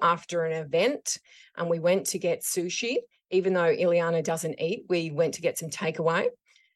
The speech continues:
And, uh, we'd all sort of walked into the front of the restaurant, um, when Ileana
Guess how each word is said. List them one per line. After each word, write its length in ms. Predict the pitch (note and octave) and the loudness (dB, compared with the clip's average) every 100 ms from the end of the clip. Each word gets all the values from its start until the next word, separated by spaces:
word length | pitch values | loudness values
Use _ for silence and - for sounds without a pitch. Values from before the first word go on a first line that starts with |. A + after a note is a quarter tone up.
| - | -2
And, 300 | F#3 F3+ F3+ | 2 4 2
uh, 240 | F3+ F3 F3 | 2 2 6
we'd 180 | G3 G#3+ | 6 6
all 220 | B3 D#4 | 4 2
sort 200 | D4 D4 | 0 0
of 80 | G3+ | 2
walked 320 | F#3+ G3 - | 2 2 -2
into 220 | G3 - | -10 -8
the 80 | F3 | -14
front 380 | - F3+ F3 D#3 | -8 -4 -4 -4
of 120 | F3+ | -6
the 80 | D3+ | 0
restaurant, 680 | E3 E3 - F3+ E3 E3 - | 2 2 0 2 2 0 -4
um, 260 | F3 E3 D#3 - | -6 -4 -6 0
when 160 | E3 | 2
Ileana 720 | E3 E3 E3+ D#3+ D#3+ E3 G3+ | 6 6 4 4 2 2 0